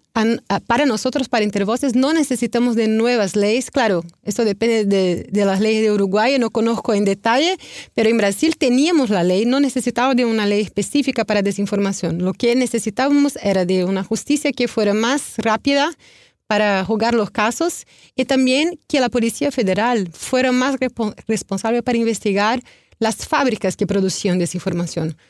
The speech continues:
Porque una cosa es el ciudadano común que compartía s-, a veces sin saber que es una noticia falsa, sin saber que es desinformación. Pero por detrás de esa desinformación hu-, había en el proceso electoral, eh,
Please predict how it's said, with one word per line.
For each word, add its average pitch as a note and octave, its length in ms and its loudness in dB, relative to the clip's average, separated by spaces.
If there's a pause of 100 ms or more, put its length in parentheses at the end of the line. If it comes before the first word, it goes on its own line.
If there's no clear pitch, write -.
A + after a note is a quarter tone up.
(140)
Porque A#3+ 220 0
una C4+ 160 2
cosa F4 220 -2
es C#4+ 80 2
el B3+ 100 2
ciudadano B3+ 480 0
común C4 560 0 (260)
que G#3+ 120 0
compartía G#3+ 640 0
s-, - 220 -10 (120)
a A3+ 140 0
veces C#4 300 0
sin D4+ 260 0
saber C#4+ 380 0
que B3 100 0
es G3+ 140 -2
una F#3+ 240 0
noticia G3 420 -2
falsa, F3+ 340 -2
sin C#4 140 0
saber C4 300 0
que A#3+ 80 -2
es G#3 40 2
desinformación. F#3 800 -2 (500)
Pero G#3 260 2
por G3+ 180 0
detrás C4 400 0
de C#4 60 2
esa B3+ 160 -4
desinformación G#3 880 0 (140)
hu-, B3 200 -2
había A#3+ 680 2
en G3 120 0
el G3 80 0
proceso A3+ 340 -2
electoral, A#3+ 600 0 (760)
eh, F3+ 580 0